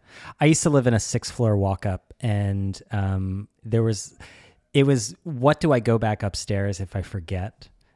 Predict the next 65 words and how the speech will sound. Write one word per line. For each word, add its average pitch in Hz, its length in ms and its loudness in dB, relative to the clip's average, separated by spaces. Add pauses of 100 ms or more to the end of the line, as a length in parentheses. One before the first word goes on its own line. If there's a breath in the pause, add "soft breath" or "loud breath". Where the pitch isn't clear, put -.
(120)
And 120 120 4
the 107 40 2
phone 147 320 4
did 117 140 -2
not 104 400 0
rank. 98 580 -6 (360)
My 117 120 2
wallet, 127 440 6
yes, 107 320 0
because 95 260 -6
I 98 60 -4
couldn't 95 340 -6
get 87 240 -8 (420)
where 87 300 -6
I 82 60 -6
was 82 100 -6
going, 85 540 -6
but, 98 220 -6 (120)
like, 101 240 -4
the - 80 -6
phone, 110 400 0
I 101 80 -2
wouldn't 92 300 -4
go 90 120 -6
back 85 300 -10
up. 82 240 -14 (300 soft breath)
Now, 147 440 6
I, 120 380 0
I 117 60 0
think 113 260 -4
anyone, 101 640 -2 (140)
thankfully, 101 340 -6
I 92 60 -4
don't 90 140 -4
live 90 120 -6
in 85 60 -6
a 85 40 -8
sixth - 240 -12
floor 87 140 -6
walk 90 240 -4
up 90 100 -8
anymore, 85 280 -6
but 87 120 -6
I 92 40 -4
think 101 240 -6 (440 loud breath)
anyone 127 320 2
who 107 200 0
is 110 240 0
in 101 80 -2
a 90 60 -4
sixth - 280 -10
floor 95 160 -4
walk 90 240 -4
up 92 140 -8
would 87 80 -6
have 98 240 -6
to 98 80 -10
go 92 140 -6
back 85 260 -8
up 82 200 -10
if - 80 -20
they 85 120 -12
forgot - 340 -18
their 92 100 -14
phone. 101 240 -14